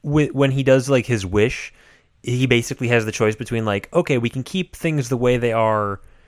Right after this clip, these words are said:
now, where we're kind of an item, but you still have this very tragic backstory, or I can retcon things so that you grew up happy, but then we never, like, we never had this.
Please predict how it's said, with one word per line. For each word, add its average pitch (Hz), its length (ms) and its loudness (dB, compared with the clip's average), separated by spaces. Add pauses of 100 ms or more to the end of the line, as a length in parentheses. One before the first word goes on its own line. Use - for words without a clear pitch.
(520)
now, 110 840 0 (160)
where 101 240 0
we're 98 120 -4
kind 117 240 0
of 104 100 0
an 101 140 -2
item, 104 460 0
but 98 180 -2
you 107 120 -2
still 113 180 -4
have 104 160 -2
this 101 120 -6
very 104 200 0
tragic 101 360 -4
backstory, 110 560 -4 (100)
or 131 400 0
I 113 100 0
can 101 320 -6
retcon 117 560 -2
things 104 240 -4
so 113 80 -4
that 101 120 -2
you 104 120 -4
grew 107 320 0
up 95 120 -2
happy, 98 580 -4 (240)
but 110 140 -2
then 110 160 0
we 104 120 -2
never, 87 600 -4 (680)
like, 95 320 -6 (120)
we 120 100 -2
never 95 220 -2
had 90 280 -2
this. - 420 -10